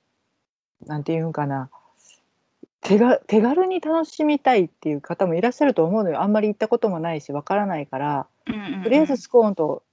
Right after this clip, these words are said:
Speaker 1: スイーツとって思った時にはこれいいなと。
Speaker 2: なるほどね。
Speaker 1: いう、
Speaker 2: いいですね。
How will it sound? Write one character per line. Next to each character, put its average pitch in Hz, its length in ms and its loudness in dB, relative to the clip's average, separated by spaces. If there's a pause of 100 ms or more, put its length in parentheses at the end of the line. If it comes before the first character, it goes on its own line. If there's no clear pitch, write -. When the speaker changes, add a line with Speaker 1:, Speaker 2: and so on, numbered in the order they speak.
(120)
Speaker 1:
ス - 180 -4
イ 180 60 0
ー 156 40 -6
ツ - 140 -20
と 202 120 0
っ - 40 -14
て - 140 -2
思 156 140 -2
っ - 20 -6
た 147 100 -8
時 151 200 -10
に 185 100 -2
は 160 60 2
こ 160 200 0
れ 151 160 0
い 170 200 2
い - 20 -4
な 147 180 -4
と。 - 180 -10 (440)
Speaker 2:
な 185 140 -12
る 170 100 -16
ほ 170 160 -16
ど 165 160 -16
ね。 170 260 -2
Speaker 1:
い - 20 0
う、 - 40 0
Speaker 2:
い 233 140 4
い - 20 0
で 214 140 -2
す - 200 -8
ね。 233 480 0